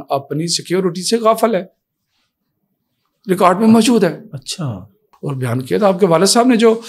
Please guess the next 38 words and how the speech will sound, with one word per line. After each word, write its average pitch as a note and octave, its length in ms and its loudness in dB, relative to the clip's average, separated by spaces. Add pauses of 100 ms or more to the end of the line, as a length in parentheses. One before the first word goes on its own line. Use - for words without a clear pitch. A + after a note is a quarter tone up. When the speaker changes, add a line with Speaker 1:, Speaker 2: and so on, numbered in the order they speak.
(320)
Speaker 1:
ये G3 100 6
जो F3 200 0
जिक्र D#3 300 0
किया G#3 320 2
Speaker 2:
जी, G#3 80 0
Speaker 1:
कि G#3+ 60 6
Speaker 2:
जी। G#3 60 4
Speaker 1:
उन्होंने G#3 200 2
कहा, G#3+ 140 0
इमा-, F#3 260 0
उन्होंने G3 360 0
पता F#3+ 220 2
चल F3 180 2
गया, F#3 140 2
उन्होंने A3 180 2
Speaker 2:
उन्होंने B3+ 120 6
Speaker 1:
कहा, A#3+ 60 2
Speaker 2:
यही B3 40 2
Speaker 1:
"ये B3 60 2
बात" - 80 2
Speaker 2:
सुनाया F3+ 220 2
था, B3+ 100 0
मुझे G3 220 0
नाम F3 220 2
भूल F3 160 0
गया D#3+ 120 -2
था, F#3+ 120 4
Speaker 1:
जी, F3+ 80 4
Speaker 2:
आपने D3 120 0
बताया D3+ 180 2
तो F#3+ 60 -6
मुझे D3+ 140 -2
Speaker 1:
जी। C#3+ 60 2
Speaker 2:
याद B2 180 4
आ A#2 60 4
Speaker 1:
और A#3 120 6
Speaker 2:
गया। G3 80 -2
Speaker 1:
वो A#3+ 140 6